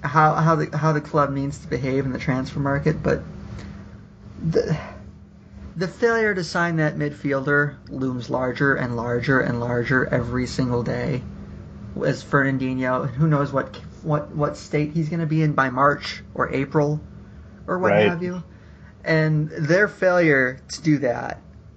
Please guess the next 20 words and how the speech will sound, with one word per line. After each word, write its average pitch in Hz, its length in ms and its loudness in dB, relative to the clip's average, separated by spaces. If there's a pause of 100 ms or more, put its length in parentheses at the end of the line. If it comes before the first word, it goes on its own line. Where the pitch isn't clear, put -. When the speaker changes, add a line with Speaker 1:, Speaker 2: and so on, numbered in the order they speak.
(760)
Speaker 1:
is 135 800 0 (220)
frankly 160 1080 0
unacceptable, - 720 -4 (1160)
is 147 120 6
what 123 140 2
it - 60 -6
comes 117 200 -2
back - 240 -2
to - 120 -2
for - 160 -4
me. - 220 -2 (640)
And 156 100 0
that's 202 200 2
the 190 80 -4
sort 170 220 2
of 151 60 -2
thing 151 140 0
I'm 127 100 -4
talking 120 400 -4
about. - 360 -8